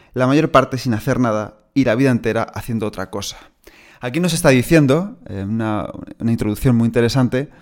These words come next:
que a veces otros nos hacen perder el tiempo.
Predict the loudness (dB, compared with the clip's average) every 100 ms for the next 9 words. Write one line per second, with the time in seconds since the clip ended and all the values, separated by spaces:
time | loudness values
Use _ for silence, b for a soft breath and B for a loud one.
0 | b b b b b b _ -20 -20 -20
1 | _ 2 6 6 4 4 4 4 2 0
2 | -2 -2 -2 -2 0 0 0 -2